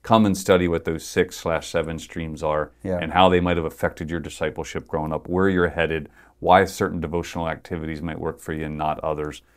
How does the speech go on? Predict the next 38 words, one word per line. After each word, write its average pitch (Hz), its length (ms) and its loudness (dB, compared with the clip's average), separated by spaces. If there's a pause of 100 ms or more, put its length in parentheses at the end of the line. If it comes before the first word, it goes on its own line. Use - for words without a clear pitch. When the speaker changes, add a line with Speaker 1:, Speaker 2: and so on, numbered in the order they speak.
(140)
Speaker 2:
Yeah. 104 100 -6
Speaker 1:
That 98 180 6
would 90 120 -2
be 82 100 -4
a 80 80 0
fun 82 320 -4
little 78 180 -2
thing 80 220 -8
for - 120 -16
some 82 200 -10
of 76 160 -8
you 78 80 -6
to 76 80 -10
consider. 76 600 -8
Those 82 300 -2
are 82 100 -4
held 80 260 0
on 78 260 -6 (400)
Wednesday 87 420 0
nights, 76 380 -8
Speaker 2:
Yep, 127 200 0
you - 60 -6
Speaker 1:
um, 85 80 -2
Speaker 2:
got 113 160 -2
Speaker 1:
for 92 60 -2
Speaker 2:
it. 78 60 -6
Speaker 1:
four 92 260 0
weeks 87 320 -4
each. 90 320 -4 (220)
What 98 100 6
about 92 240 4
growth 92 160 2
Speaker 2:
Mm-hmm. 92 60 -8
Speaker 1:
groups? - 240 -12 (300)
Speaker 2:
Yeah, 110 180 4
so 120 200 2
we 113 200 4
have 117 200 8